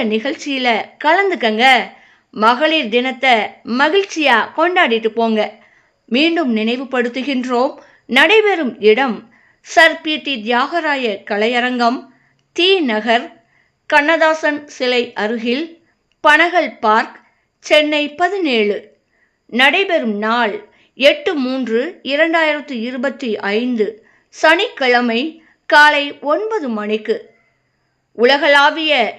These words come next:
எம் தேவேந்திர குல சொந்தங்களே, நாம் அனைவரும் ஓரிடத்தில்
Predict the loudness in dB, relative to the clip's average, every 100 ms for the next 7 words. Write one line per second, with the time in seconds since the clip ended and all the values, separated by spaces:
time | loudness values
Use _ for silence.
0 | -6 -4 -2 2 2 2 -2 -4 -4 -4
1 | -2 0 0 -2 -6 -4 -2 -2 -2 -2
2 | -6 -14 _ _ _ _ 0 4 4 0
3 | -2 -2 -2 -2 -4 -4 -8 -14 _ _
4 | 0 4 4 4 0 0 -2 -2 -2